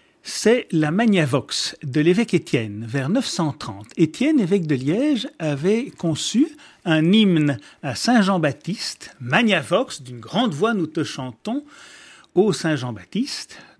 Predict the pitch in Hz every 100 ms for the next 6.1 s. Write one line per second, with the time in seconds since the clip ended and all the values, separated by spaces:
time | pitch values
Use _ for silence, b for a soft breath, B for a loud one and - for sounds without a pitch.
0 | - 170 180 120 - 175 - 123 - 151
1 | 208 - - - _ B B B B B
2 | B B 185 - 214 254 240 208 185 185
3 | 226 165 208 156 151 123 113 185 - -
4 | _ b b - 170 - 190 185 156 -
5 | 190 165 147 214 - 110 107 - 254 -
6 | -